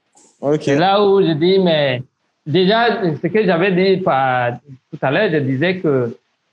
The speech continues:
Speaker 2: j'avais déjà commencé à réfléchir comment je mette en place mon usine de fabrication de savon. Et c'était un peu, euh, fou, mais
Speaker 1: Oui.
Speaker 2: j'avais commencé à rédiger quelque chose. Et là, j'arrive, maintenant, on me donne les outils. On dit,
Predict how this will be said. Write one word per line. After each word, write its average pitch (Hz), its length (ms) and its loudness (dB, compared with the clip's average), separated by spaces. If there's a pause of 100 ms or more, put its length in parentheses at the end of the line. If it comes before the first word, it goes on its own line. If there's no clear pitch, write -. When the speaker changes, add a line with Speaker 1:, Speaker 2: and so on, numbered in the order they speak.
(140)
Speaker 2:
j'avais 180 280 2
déjà 202 400 2
commencé 180 480 0
à 208 80 4
réfléchir 180 680 0
comment 208 320 0
je 180 80 2
mette 180 300 0
en 151 200 -2
place 165 340 -2
mon 147 280 -2
usine 147 300 0
de 160 60 0
fabrication 127 540 -2
de 127 120 -4
savon. 113 280 -8 (800)
Et 147 440 2
c'était 160 240 0
un 170 160 0
peu, 135 140 0
euh, 139 600 2 (180)
fou, 196 440 2
mais 135 360 0
Speaker 1:
Oui. 127 60 2
Speaker 2:
j'avais 156 240 2
commencé 180 360 0
à 185 140 2
rédiger 160 460 2
quelque 151 260 -2 (100)
chose. 165 200 -2 (460)
Et 131 80 -2
là, 196 160 2
j'arrive, 180 380 2
maintenant, 170 480 2
on 160 100 0
me 143 40 -2
donne 208 180 2
les 156 240 2
outils. - 260 -6 (220)
On 135 120 -4
dit, 185 560 0